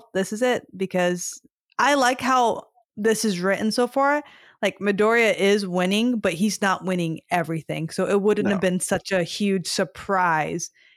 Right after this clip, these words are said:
Speaker 1: if he didn't make it any further into the sports festival, because this show is written in such a way we can be entertained by the other characters and root the other characters on, even if Midoriya ends up going out.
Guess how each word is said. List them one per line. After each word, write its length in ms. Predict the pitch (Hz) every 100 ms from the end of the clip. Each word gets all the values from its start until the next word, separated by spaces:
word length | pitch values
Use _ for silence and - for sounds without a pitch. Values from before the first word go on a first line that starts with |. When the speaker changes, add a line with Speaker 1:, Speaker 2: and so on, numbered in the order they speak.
| _ _ _ _
Speaker 1:
if 160 | 214 202
he 140 | 214
didn't 300 | 208 - 196
make 240 | 185 180 185
it 40 |
any 240 | - 180 165
further 380 | - 185 170 165
into 260 | 175 170
the 140 | 156 160
sports 400 | - 175 - -
festival, 600 | 165 - - 151 170 165
because 300 | 190 190 175
this 140 | 190
show 260 | - 214 202
is 140 | 190
written 300 | 175 196 185
in 100 | 180 185
such 280 | 202 185
a 80 | 175
way 420 | 185 202 180 165 - _ _ _ _ 196
we 160 | 226
can 540 | - - 233 226 208 196
be 180 | 190
entertained 560 | 185 185 175 180 175 170
by 120 | 165
the 160 | 165 170
other 220 | 175 170
characters 720 | 165 208 180 165 - 165 156
and 240 | 160 175 170
root 200 | 170 -
the 120 | -
other 220 | 190 185
characters 460 | 185 180 - 175 -
on, 340 | 175 165 170
even 220 | 180 185 175
if 140 | 170
Midoriya 640 | 170 165 170 165 160 151 156 - _ _ _
ends 220 | 196 185 170
up 100 | 160 -
going 320 | 160 156 156
out. 300 | 143 -